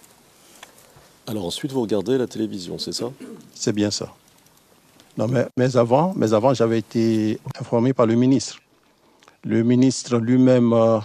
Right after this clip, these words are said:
Speaker 2: a été informé par des journalistes. Et quand il m'a, il m'a appelé au téléphone pour me poser la question de savoir si j'étais informé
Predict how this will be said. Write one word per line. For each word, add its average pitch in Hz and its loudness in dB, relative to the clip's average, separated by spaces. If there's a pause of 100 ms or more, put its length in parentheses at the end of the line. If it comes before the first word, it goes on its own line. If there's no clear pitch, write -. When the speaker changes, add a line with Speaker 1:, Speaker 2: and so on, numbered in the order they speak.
(140)
Speaker 2:
a 147 -4
été 127 0
informé 123 2
par 113 2
des 123 -6
journalistes. 107 -2 (1120)
Et 113 -2
quand 135 2
il 120 2
m'a, 95 2 (120)
il 113 -6
m'a 98 0
appelé 120 2
au 127 4
téléphone 113 0
pour - -2
me 104 -2
poser 117 0
la 107 2
question - -4
de 104 -2
savoir 107 -2
si 110 -4
j'étais 110 -2
informé 110 0